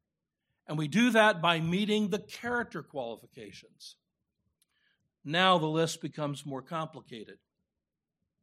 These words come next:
There are fourteen of these qualifications that describe the pastor's personality, his disposition, and his behavior. I think these can really be easier understood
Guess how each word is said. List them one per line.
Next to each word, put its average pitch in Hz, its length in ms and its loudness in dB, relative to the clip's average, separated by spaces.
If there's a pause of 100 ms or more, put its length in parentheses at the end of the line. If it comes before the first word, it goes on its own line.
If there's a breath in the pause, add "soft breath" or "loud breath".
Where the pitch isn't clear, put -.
(300)
There 143 160 -4
are 127 60 -8
fourteen 185 1160 -6 (580)
of 135 140 -12
these 131 200 -8
qualifications 131 1120 -8
that 156 140 -10
describe 156 560 -4
the 139 60 -12
pastor's 147 600 -8
personality, 156 1000 -6 (480 soft breath)
his 156 280 -2
disposition, 165 960 -2 (340 soft breath)
and 190 220 0
his 185 120 -2
behavior. 180 800 -4 (840 loud breath)
I 170 100 0
think 233 200 0
these 220 200 -2
can 180 160 -6
really 170 220 -4
be 160 100 -10
easier 156 480 -8
understood 131 920 -6